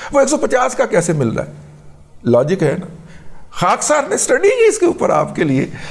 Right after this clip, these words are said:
आपकी खिदमत में अर्ज़ करता हूँ। बुनियादी तौर पे इसके ऊपर टैक्स है तकरीबन सेल टैक्स अठारह परसेंट,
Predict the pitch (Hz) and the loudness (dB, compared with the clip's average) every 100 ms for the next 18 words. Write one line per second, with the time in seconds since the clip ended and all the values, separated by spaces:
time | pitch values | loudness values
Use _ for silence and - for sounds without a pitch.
0 | - 131 147 180 - 143 165 196 165 135 | -2 0 0 -2 -2 0 0 0 0 0
1 | 147 - - - - - - - - - | 0 -2 -4 -6 -18 -20 -18 -12 -12 -12
2 | - 139 147 208 180 - 277 - 190 185 | -10 -2 2 4 2 2 0 0 2 2
3 | 196 202 175 - 175 151 156 156 147 143 | 0 0 0 2 2 4 0 2 0 0
4 | - 120 101 120 - - 139 139 123 117 | -2 0 0 -2 -8 -6 -4 0 0 2
5 | 113 - - - - - 120 107 - - | 0 -2 -10 -20 -10 0 0 0 -2 -4
6 | - - - - - - 139 147 147 - | -8 -16 -20 -20 -12 -2 0 0 -4 -8
7 | 131 | -8